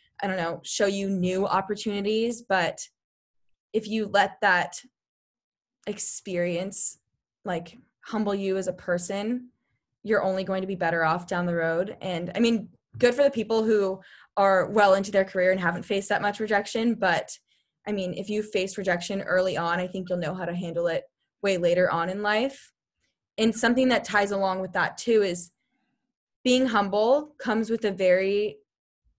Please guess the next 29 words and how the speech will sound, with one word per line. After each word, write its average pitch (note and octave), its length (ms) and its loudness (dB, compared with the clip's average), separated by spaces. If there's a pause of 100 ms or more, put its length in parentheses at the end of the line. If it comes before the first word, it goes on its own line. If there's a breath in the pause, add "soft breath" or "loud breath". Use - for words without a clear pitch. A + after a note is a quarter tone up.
(100)
good G3 260 0
balance F3+ 420 -2
of F#3 180 -6
also D#3+ 280 -4
being F3+ 240 -6
confident. F#3 640 -6
So F3 280 0
if, F3 180 -6
you F#3+ 180 -6
know, E3+ 260 -4
you F#3+ 140 -10
faced F3 460 -8
this F#3+ 200 -8
rejection, G3 720 -6 (420 loud breath)
find G#3+ 280 2
that A#3+ 240 2
confidence F#3+ 580 -4
too F3+ 260 -2
and E3+ 200 -4 (400 soft breath)
act F3 280 0
like G3 260 2 (420)
that F#3+ 280 0
is F#3 140 -2
an G3 80 -2
opportunity F3+ 480 -4
that E3+ 140 -4
you F3 100 -8
deserve. E3 540 -2
And E3 240 -8